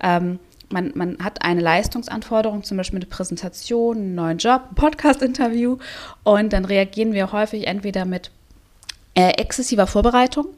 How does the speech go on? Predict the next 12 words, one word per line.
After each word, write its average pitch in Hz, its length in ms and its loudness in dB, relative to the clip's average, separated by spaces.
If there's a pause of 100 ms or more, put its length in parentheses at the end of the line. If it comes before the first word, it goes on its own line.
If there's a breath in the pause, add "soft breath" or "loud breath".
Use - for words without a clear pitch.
(120)
war 180 240 -2
auch - 60 -8
eine 180 180 0
meiner 185 280 -2
Strategien. 233 760 -2
So, 196 60 -10
man 180 140 -4
bereitet 190 380 -4
sich 196 140 -10
halt - 180 -6
intensiv 226 540 -6
vor 214 400 -2